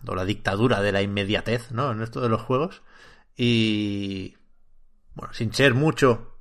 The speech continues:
un año o unos pocos meses, ya sirve para que, que en el recuerdo un juego empiece a cambiar, ¿no? Y yo tengo teorías sobre por qué es mejor salir durante la primera mitad del año que durante la segunda,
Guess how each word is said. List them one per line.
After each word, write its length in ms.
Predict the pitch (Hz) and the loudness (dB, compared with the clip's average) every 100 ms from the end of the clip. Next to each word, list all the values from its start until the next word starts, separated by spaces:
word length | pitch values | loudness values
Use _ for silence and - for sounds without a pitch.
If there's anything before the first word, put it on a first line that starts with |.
| - | -6
un 200 | 139 120 | 2 4
año 260 | 143 170 165 | 4 0 -2
o 100 | 120 | 0
unos 200 | 127 - | 0 0
pocos 280 | - 117 101 | 0 0 -2
meses, 380 | 131 165 170 - - - - | -2 -4 -6 -6 -6 -6 -6
ya 300 | - 113 127 | 2 6 6
sirve 400 | 117 127 113 135 | 4 0 2 2
para 360 | 117 95 90 85 | 2 2 2 -2
que, 720 | 98 92 87 87 87 85 80 - - - - - - - _ _ - - | -2 0 0 0 -4 -8 -12 -18 -20 -20 -20 -20 -20 -20 _ _ -20 -4
que 120 | 113 | -2
en 100 | 104 | 0
el 160 | 107 104 | 0 0
recuerdo 720 | 101 98 123 143 135 180 127 | -2 2 4 4 4 2 -2
un 360 | 120 113 117 117 | -6 -6 -6 0
juego 240 | 127 127 | 4 4
empiece 320 | 117 120 113 | 4 2 2
a 40 | 117 | 2
cambiar, 420 | 98 95 87 80 | 0 -2 -4 -2
¿no? 200 | 123 120 | -4 -2
Y 340 | 92 85 87 - - | -4 -6 -10 -12 -16
yo 120 | 110 95 | -12 -6
tengo 260 | 104 101 | -4 -2
teorías 360 | 101 98 110 98 | 0 2 2 2
sobre 320 | 110 98 101 | 0 0 0
por 240 | - 95 - | -2 -6 -2
qué 160 | 110 | 0
es 100 | 98 | 0
mejor 380 | 101 90 107 104 | 0 0 2 2
salir 520 | - 95 110 101 - - - | 0 0 2 0 -6 -20 -14
durante 440 | 123 117 107 101 104 | -4 0 0 -2 -4
la 100 | 104 | -4
primera 260 | 104 107 110 | -2 -2 -2
mitad 240 | 98 107 | 0 0
del 100 | 98 | 0
año 360 | 107 104 95 - | 0 -2 -6 -8
que 80 | - | -4
durante 320 | 101 98 98 | 0 0 -2
la 80 | 98 | -4
segunda, 500 | - 98 113 95 78 | -2 0 0 0 -4